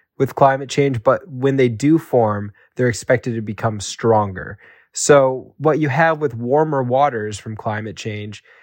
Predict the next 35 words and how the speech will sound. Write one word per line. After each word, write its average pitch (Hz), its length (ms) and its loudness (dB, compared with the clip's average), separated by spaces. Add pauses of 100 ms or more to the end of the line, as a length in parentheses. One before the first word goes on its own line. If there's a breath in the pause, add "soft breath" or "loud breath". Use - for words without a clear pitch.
(140 soft breath)
is 143 160 0
fuel 226 460 0
for 117 160 -8
these 117 240 -4
hurricanes. 104 540 -6
What 131 160 2
we're 135 100 2
seeing 143 380 -2
is 117 160 -4
we 123 100 -2
have 113 140 2
warmer 127 340 0
than 117 160 -4
average 107 500 -4
temperatures 110 520 -4
in 104 40 -4
the 104 60 -4
waters 101 460 -2
near 101 160 -8
Tampa 101 400 -4
right 92 240 -4
now, 117 400 2 (320 loud breath)
which 120 340 2
if 131 160 0
it's 123 180 0
a 117 140 -4
thick - 320 0
enough 135 300 2
layer 120 260 2
of 107 140 -2
warm 113 260 -2
water, 113 340 0
that 110 200 0
is 104 120 -2
basically 113 720 -2